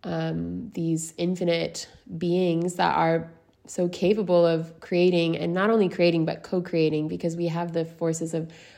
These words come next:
God and divine orchestration working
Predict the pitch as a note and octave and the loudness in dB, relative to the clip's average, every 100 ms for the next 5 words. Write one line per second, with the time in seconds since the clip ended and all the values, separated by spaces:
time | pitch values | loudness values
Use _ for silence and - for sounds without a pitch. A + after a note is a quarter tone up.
0 | - F3+ E3+ E3 D#3+ D#3+ - E3+ E3 E3 | -2 4 4 4 2 0 -2 0 2 2
1 | E3+ E3+ E3 D#3 E3 - D#3+ D#3 E3+ E3 | 2 0 -2 -4 -6 0 0 0 -4 -4
2 | E3 E3 D#3+ D#3 D#3+ - | -2 -4 -2 -4 -4 -10